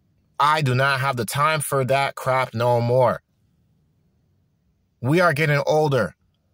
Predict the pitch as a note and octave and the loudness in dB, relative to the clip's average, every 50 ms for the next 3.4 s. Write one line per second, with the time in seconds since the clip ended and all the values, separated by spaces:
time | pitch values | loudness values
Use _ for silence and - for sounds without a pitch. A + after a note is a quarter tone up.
0 | _ _ - D3 E3 E3+ D#3+ C3 - - - - D#3+ E3 E3+ E3+ E3 D#3 C3 A2+ | _ _ -2 0 0 0 0 -2 -2 -4 -4 0 2 2 4 4 4 2 2 0
1 | F#2+ F2 - - - _ _ _ _ _ _ _ _ _ _ _ _ _ _ _ | -2 -4 -8 -12 -14 _ _ _ _ _ _ _ _ _ _ _ _ _ _ _
2 | _ _ _ _ _ _ _ _ _ _ _ _ _ _ - - - F3+ G3 G3+ | _ _ _ _ _ _ _ _ _ _ _ _ _ _ -8 -4 0 2 2 4
3 | F#3+ E3 D#3+ E3+ D#3 C3+ G2+ F2+ | 4 2 2 2 2 0 -2 -4